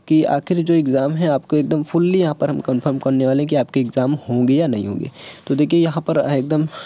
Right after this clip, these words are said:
डेट वगैरह भी आप देख सकते हैं, ये जो अपडेट आया था एकदम ऑफिशियल है, ठीक है, ये जो है एकदम ऑफिशियल है। आप देख भी सकते हैं यहाँ पर डेट वगैरह कि कब ये डिक्लेयर्ड हुआ था, और इसमें अभी सिग्नेचर भी हमको, आपको दिखा देंगे सिग-, अ, जो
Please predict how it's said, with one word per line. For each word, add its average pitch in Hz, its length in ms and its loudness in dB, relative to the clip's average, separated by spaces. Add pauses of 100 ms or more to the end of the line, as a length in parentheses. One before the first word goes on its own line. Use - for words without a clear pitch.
डेट 135 220 0
वगैरह 147 300 2
भी 147 140 2
आप 139 80 0
देख 147 180 0
सकते - 260 -6
हैं, 127 80 2
ये 131 100 2
जो 139 120 0
अपडेट 135 280 0
आया 135 100 2
था 143 100 -2
एकदम 139 220 -2 (100)
ऑफिशियल 160 680 0
है, - 100 -12 (540)
ठीक - 140 -4
है, 220 80 -2 (380)
ये 131 220 2
जो 160 140 2
है 160 220 2
एकदम 143 420 -2 (480)
ऑफिशियल 147 580 0
है। 160 200 0
आप 139 140 0
देख 135 240 0
भी 151 120 -2
सकते 143 300 -4
हैं 151 160 0
यहाँ 139 140 0
पर 139 160 -2
डेट 131 220 0
वगैरह 139 340 0
कि 143 140 -6
कब 127 240 -2
ये 127 120 2
डिक्लेयर्ड 135 440 0
हुआ 131 200 0
था, 170 160 -2 (420)
और 123 440 0 (240)
इसमें 135 360 0
अभी 131 200 2
सिग्नेचर 127 480 -2
भी 151 100 2
हमको, 143 220 -2
आपको 135 280 -2
दिखा 127 260 -2
देंगे 127 200 -2
सिग-, 123 280 -4
अ, 123 160 2
जो 127 300 -2